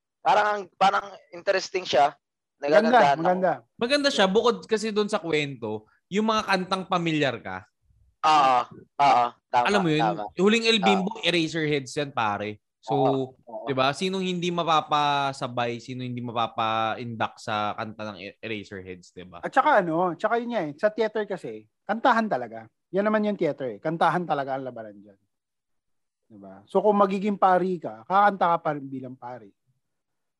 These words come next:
Speaker 2: Ganon. Ganon yung theater. So,
Speaker 3: Mm.
Speaker 2: yun.
Speaker 1: O,
Speaker 2: Ah,
Speaker 1: sino sunod?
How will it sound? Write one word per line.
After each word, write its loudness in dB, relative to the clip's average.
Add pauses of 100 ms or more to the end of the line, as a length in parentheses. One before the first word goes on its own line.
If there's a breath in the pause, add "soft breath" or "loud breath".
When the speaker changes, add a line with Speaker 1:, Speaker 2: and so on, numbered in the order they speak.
(760)
Speaker 2:
Ganon. 2
Ganon 0
yung 0 (160)
theater. -10 (160)
So, -2
Speaker 3:
Mm. 2
Speaker 2:
yun. 2 (880)
Speaker 1:
O, -6
Speaker 2:
Ah, 0
Speaker 1:
sino -2
sunod? 2